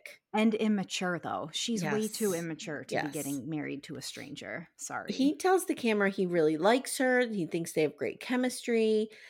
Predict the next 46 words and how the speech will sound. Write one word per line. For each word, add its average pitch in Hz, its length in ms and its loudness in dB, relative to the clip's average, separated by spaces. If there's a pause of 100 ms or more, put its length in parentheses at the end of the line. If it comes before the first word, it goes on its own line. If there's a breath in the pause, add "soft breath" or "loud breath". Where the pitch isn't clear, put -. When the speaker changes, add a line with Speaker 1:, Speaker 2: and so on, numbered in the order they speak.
(200 loud breath)
Speaker 2:
And 190 140 2
he 190 80 4
says, 180 260 4
"My 233 240 6
parents 294 320 2
have 226 140 2
been 220 100 6
together 208 300 8
for 170 160 2
thirty-five 262 560 8
years 233 200 4
now, 202 140 6
and 180 100 4
they 202 120 10
are 170 100 10
never 254 380 10
getting 247 320 8
divorced." 196 760 6 (120)
Speaker 1:
<laughs> - 100 -16
I - 80 -4 (100)
know. 185 180 -8
Speaker 2:
And 208 180 8
that 226 160 12
is 254 100 6
exactly 214 560 4
what 208 140 6
I 202 60 12
want. 220 280 2
I'm 320 100 -2
thinking, 214 260 4
"Does 156 200 4
your 147 120 2
mother 170 240 4
and 170 100 2
father 180 240 8
know 359 180 6
that? 415 1000 2
Speaker 1:
<laughs> - 60 -20
Speaker 2:
Does 202 140 8
your 214 120 10
mother 262 220 10
know 370 180 10
she's - 160 -6
never 403 200 6
getting 403 220 6
divorced?" 415 600 4